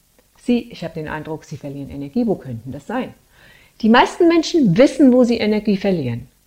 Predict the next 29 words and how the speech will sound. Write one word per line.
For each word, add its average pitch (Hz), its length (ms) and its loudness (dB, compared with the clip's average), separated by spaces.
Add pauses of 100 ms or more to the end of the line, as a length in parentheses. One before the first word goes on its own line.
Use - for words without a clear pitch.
(320)
Wenn 170 140 -6
es - 140 -12
nicht 202 200 -2
gerade 175 320 -2
die - 60 -20
Kinder 220 380 0
sind, 220 340 -2 (960)
die 190 100 -4
in 175 80 -6
der 160 100 -6
Schule 208 340 -2
nicht 208 420 -4
so 196 160 -2
laufen, 202 340 2
wie 202 100 0
sie 208 120 2
sollen, 202 400 -2
oder 175 280 -4
die 170 120 -4
vielleicht 165 380 -6 (160)
irgendwelche 170 420 -6
Substanzen 202 540 -4
nehmen, 220 420 0 (800)
oder 190 180 -2
nicht 185 160 -2
gerade 180 200 -2
die 185 100 -2
Mutter 196 240 -4
stirbt, 202 440 -10